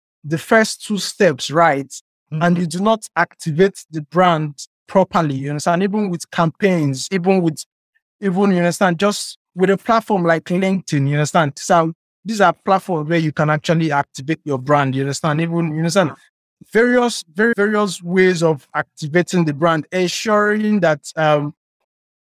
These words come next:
Speaker 1: these things you've built, you understand, are being seen and are being felt and are being understood by the, the market, you understand? And, and once you are able to do this, you understand,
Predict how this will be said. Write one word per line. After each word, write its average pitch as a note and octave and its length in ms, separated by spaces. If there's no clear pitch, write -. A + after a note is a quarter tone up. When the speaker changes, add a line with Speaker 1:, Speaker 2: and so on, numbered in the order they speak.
Speaker 1:
these B3 200
things F#3+ 260
you've D3+ 200
built, D#3 400
you D#3 80
understand, D3 480
are D3+ 220
being F3 480
seen D3+ 720
and D3+ 120
are D3+ 100
being F3+ 360
felt D3+ 480
and D3+ 100
are D3+ 120
being F3+ 360
understood D3+ 800
by D3 400
the, D3 240
the D3+ 120
market, D3+ 540
you C3+ 60
understand? C#3 300
And, D#3 300
and F3 140
once A3 200
you F#3 60
are D#3+ 80
able F3 300
to D#3+ 120
do E3+ 220
this, C3+ 480
you C#3+ 100
understand, C#3 420